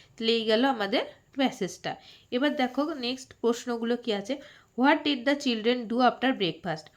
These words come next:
চিলড্রেনরা অর্থাৎ শিশুরা ব্রেকফাস্টের পর কি করেছিল? "Who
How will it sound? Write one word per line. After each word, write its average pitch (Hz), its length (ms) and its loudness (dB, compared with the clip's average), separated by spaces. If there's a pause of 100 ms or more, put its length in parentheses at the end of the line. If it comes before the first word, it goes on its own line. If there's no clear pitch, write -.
(540)
চিলড্রেনরা 262 760 2 (240)
অর্থাৎ 262 320 0
শিশুরা 247 380 2 (140)
ব্রেকফাস্টের 226 580 0
পর 254 100 2 (100)
কি 277 160 -4
করেছিল? 190 300 0 (140)
"Who 226 100 0